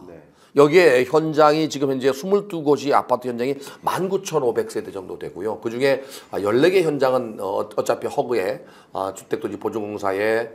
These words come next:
Speaker 2: 분양 보증을 들었기 때문에 문제가 없는데 나머지 부분은 문제가 될 수 있어요.
Speaker 1: 그렇겠죠.
Speaker 2: 그리고 또 부실 현장, 신탁사가 개발하는 현장, 그다음에 지역주택 쪽 같은 경우는 파산된다고 봐야 돼요. 그러면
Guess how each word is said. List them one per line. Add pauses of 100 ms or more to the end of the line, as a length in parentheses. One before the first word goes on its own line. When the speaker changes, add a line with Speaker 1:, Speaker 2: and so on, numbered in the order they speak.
(200)
Speaker 2:
분양
보증을
들었기
때문에
문제가
없는데 (300)
나머지
부분은
문제가
될
수
있어요. (100)
Speaker 1:
그렇겠죠.
Speaker 2:
그리고
또
부실
현장, (180)
신탁사가
개발하는
현장, (320)
그다음에
지역주택
쪽
같은
경우는
파산된다고
봐야
돼요.
그러면